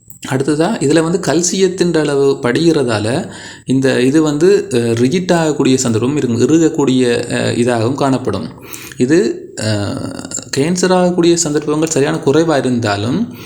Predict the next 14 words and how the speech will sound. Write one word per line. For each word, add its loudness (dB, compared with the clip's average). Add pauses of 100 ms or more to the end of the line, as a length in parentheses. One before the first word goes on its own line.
(260)
இது, 0
அ, -2 (800)
மலிக்னன்ட், 0
அதாவது -2
கேன்சர் 2
என்று 2
போகக்கூடிய, 2
அ, 0
கடைசி 0
கட்டத்துல 0
கேன்சர் 0
என்று -2
போகக்கூடிய 2
சில 0